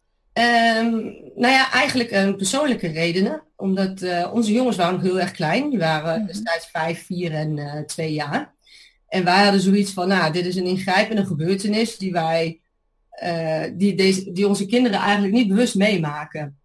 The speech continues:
Speaker 1: Ze zijn nog zo
Speaker 2: Ja.
Speaker 1: jong en dat wij zoiets hadden, "Het is eigenlijk een mooi document voor hun, voor later, om, om terug te zien hoe de hele emigratie is gegaan." Eh, je kunt natuurlijk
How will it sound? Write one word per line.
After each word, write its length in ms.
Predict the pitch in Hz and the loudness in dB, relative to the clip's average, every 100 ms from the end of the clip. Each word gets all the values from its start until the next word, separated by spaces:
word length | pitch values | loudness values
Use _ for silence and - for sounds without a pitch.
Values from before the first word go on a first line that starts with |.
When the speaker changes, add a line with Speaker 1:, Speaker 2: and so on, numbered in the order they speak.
| _ | _
Speaker 1:
Ze 120 | 180 | -6
zijn 120 | 185 | -4
nog 80 | 185 | -4
zo 120 | 208 226 | -6 -8
Speaker 2:
Ja. 60 | - | -6
Speaker 1:
jong 280 | 226 277 294 | -4 -4 -2
en 140 | 202 | -2
dat 120 | 190 185 | 0 0
wij 200 | 185 202 | 0 2
zoiets 240 | 208 208 | 0 0
hadden, 260 | 202 202 196 | 0 2 0
"Het 100 | 208 | -2
is 80 | 202 | -2
eigenlijk 340 | 196 208 196 | 0 0 -2
een 80 | 175 | -2
mooi 240 | 170 190 196 | 0 0 2
document 580 | 190 190 165 160 196 - | 0 0 -2 -4 -6 -6
voor 120 | 160 | -4
hun, 240 | 180 214 | -2 -4
voor 160 | - 151 | -6 -8
later, 460 | 143 143 - 233 - _ - _ _ | -6 -8 -6 -6 -8 _ -20 _ _
om, 420 | - 190 190 190 - | 0 2 2 0 -6
om 240 | 202 190 | -4 -4
terug 240 | 190 262 - | -2 -4 -2
te 80 | |
zien 300 | 196 220 220 | 0 2 2
hoe 160 | 202 214 | 2 2
de 60 | 190 | 4
hele 300 | 202 196 185 | 4 4 2
emigratie 600 | 196 196 190 214 226 - | 2 0 2 0 0 -4
is 100 | 151 | -10
gegaan." 560 | - 143 147 139 139 139 _ _ _ _ | -12 -14 -10 -8 -8 -10 _ _ _ _
Eh, 140 | - 165 | -6 -2
je 80 | 160 | -2
kunt 100 | 156 | 0
natuurlijk 280 | 190 185 | 0 0